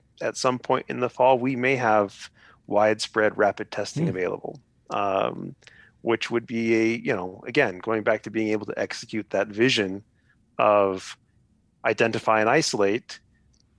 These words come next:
Speaker 1: it's a whole lot easier if there's a test that we all have at our house that we spit on a piece of paper and stick it in this little thing, and it tells us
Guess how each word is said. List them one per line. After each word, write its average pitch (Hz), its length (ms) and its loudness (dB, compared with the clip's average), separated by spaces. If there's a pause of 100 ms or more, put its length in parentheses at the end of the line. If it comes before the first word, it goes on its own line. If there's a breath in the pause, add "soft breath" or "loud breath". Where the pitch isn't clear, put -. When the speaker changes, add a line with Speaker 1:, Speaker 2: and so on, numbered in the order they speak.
(140)
Speaker 1:
it's - 160 0
a 123 40 0
whole 185 140 6
lot 175 160 6
easier 143 460 2
if 107 120 0
there's 120 220 2
a 107 320 2 (960)
test - 360 -2
that 113 240 -2
we 117 120 -4
all 135 160 4
have 131 180 2
at 117 60 0
our 104 140 2
house 135 340 2
that - 160 -6
we 110 120 -10
spit 135 320 -8
on 123 140 2
a 107 40 -4
piece 120 220 -10
of 117 60 -10
paper 120 380 -4
and 98 120 -8
stick - 260 -8
it 113 80 -4
in 110 120 -6
this 101 180 -8
little 107 160 -2
thing, 131 300 -6
and 98 100 -8
it 101 120 -16
tells 120 260 0
us - 260 -8